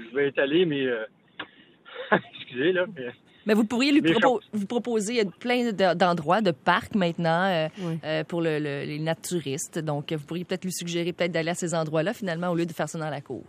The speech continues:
Speaker 3: Et, euh, Claude, je
Speaker 1: Ben,
Speaker 3: vous
Speaker 1: c'est
Speaker 3: suggérais de, de regarder sur Internet. Il y a eu une cause à Blainville
Speaker 1: Oui.
Speaker 3: où un voisin
Speaker 1: Oui, on l'a
Speaker 3: comme ça, euh, c'est, était, euh, était nu.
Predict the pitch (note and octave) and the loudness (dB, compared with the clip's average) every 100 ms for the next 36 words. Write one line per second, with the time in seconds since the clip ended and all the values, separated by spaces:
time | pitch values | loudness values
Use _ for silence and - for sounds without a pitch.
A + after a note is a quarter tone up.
0 | - - _ G#3 G3+ F#3 - F#3+ A#3 B3 | -20 -20 _ -2 0 0 -2 0 4 4
1 | G#3 G3+ - G#3 F#3+ F#3+ F3+ G#3 G3+ F3 | 4 2 4 4 6 6 8 6 6 6
2 | E3 D#3+ E3+ E3 E3 D#3+ F#3+ - F3+ E3+ | 6 6 6 6 4 4 2 4 2 4
3 | E3 E3 A3 - E3+ G3+ F#3 - G3+ F#3 | 4 4 4 4 4 6 4 6 6 8
4 | G#3 A3+ G3 - E3 D#3+ E3 G#3+ F3+ E3 | 8 4 2 2 2 4 6 6 6 6
5 | F#3 C4 D3+ - - - G3 F#3+ F#3 F3 | 6 6 4 2 -18 -2 4 8 8 8
6 | G#3 G3 F#3 G#3+ B3 - F3+ E3 - G#3+ | 8 8 8 8 8 6 4 4 4 6
7 | G#3 F3 - E3+ D3 E3+ - F#3 F#3 F3+ | 6 6 4 2 4 2 4 4 6 6
8 | D#3+ D3+ E3+ F3+ F#3+ E3+ F3 F#3+ A#3+ | 6 6 6 4 6 6 6 6 6